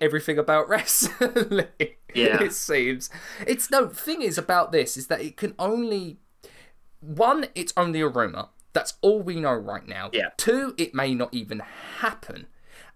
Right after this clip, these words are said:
Speaker 1: And I'm willing to bet that most likely it might not happen, but it does make for some good news stories. The third
Speaker 2: Yeah.
Speaker 1: one is this only bolsters, um, the appeal of New Japan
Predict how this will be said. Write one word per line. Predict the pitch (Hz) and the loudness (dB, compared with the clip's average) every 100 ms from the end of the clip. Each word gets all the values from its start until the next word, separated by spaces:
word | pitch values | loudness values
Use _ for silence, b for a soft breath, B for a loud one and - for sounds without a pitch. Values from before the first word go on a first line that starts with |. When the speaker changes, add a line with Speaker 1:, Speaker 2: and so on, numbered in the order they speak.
| - | 0
Speaker 1:
And | 156 | 2
I'm | 156 160 156 | 4 4 0
willing | 202 233 208 | -2 -2 -2
to | - | -6
bet | - 139 135 | 0 2 2
that | 135 - - | -2 -4 -8
most | 240 269 - - | -2 -2 -2 -2
likely | 190 160 - 104 107 123 _ _ | 0 0 -4 -8 -8 -8 _ _
it | 190 - | -8 -4
might | 160 190 - | 0 0 2
not | 135 151 - | 0 0 -2
happen, | - 143 - - - _ _ _ | -6 -6 -8 -14 -14 _ _ _
but | 147 | 2
it | 131 | 4
does | 170 | 2
make | 151 139 | 2 -2
for | - | -6
some | - 123 | -6 -4
good | 127 120 | -4 -4
news | 123 107 | -4 -6
stories. | - 80 67 64 - B B B B | -8 -10 -10 -12 -16 B B B B
The | 156 | -2
third | - 247 262 | 2 4 4
Speaker 2:
Yeah. | 208 | 4
Speaker 1:
one | 170 160 | 0 2
is | 175 123 - | 0 0 -2
this | 180 - | -6 -2
only | 165 220 247 190 - | 2 2 2 -2 -2
bolsters, | - 175 185 - 123 104 98 - - - - - - - - - 143 | 2 2 2 -4 -2 -2 -2 -6 -6 -12 -20 -20 -20 -20 -20 -4 2
um, | 139 135 131 131 123 123 - | 4 6 6 4 2 -4 -6
the | 143 | -4
appeal | 127 - 151 135 131 127 | -4 -4 0 2 2 2
of | 123 123 120 113 110 - - _ _ | 4 4 4 0 -6 -18 -20 _ _
New | 139 226 | 0 0
Japan | - - - | 0 -8 -12